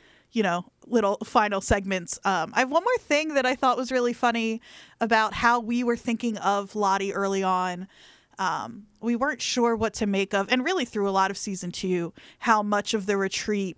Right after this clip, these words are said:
was her genuine desire to help people. We, we were, like, speculating as to whether or not it was more a cover for something more sinister. A lot of our, uh, evidence for that came from the season two trailer,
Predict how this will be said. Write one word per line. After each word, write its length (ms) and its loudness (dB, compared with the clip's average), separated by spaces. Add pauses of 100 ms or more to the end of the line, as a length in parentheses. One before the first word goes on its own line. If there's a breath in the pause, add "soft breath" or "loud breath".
was 640 -2 (840 soft breath)
her 480 0
genuine 580 0
desire 460 0
to 60 0
help 260 0
people. 520 0 (440)
We, 160 0
we 240 0
were, 160 2
like, 160 -2
speculating 500 0
as 100 -2
to 60 -2
whether 180 2
or 40 0
not 100 2
it 60 -2
was 120 -4
more 180 2
a 120 -2
cover 340 2
for 140 -4
something 380 -2
more 160 -4
sinister. 1000 -2 (500 loud breath)
A 60 6
lot 380 2
of 140 -4 (100)
our, 680 0 (280)
uh, 160 4 (100)
evidence 380 0
for 120 0
that 300 2
came 220 2
from 180 0
the 40 -2
season 300 0
two 220 0
trailer, 560 -2